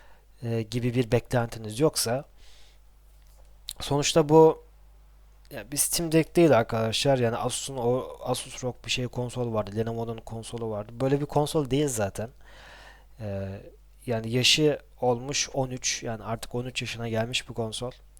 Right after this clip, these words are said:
Ona, e, saygı duymakta ve, e,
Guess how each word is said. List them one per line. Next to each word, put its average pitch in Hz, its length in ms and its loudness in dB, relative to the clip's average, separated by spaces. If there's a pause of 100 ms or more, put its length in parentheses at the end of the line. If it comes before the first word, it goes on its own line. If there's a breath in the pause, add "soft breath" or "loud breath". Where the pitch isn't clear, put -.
(540 loud breath)
Ona, 156 380 8 (200)
e, 120 540 2 (540)
saygı 143 500 8
duymakta 143 640 4 (420 loud breath)
ve, 143 300 12 (580 loud breath)
e, 113 560 0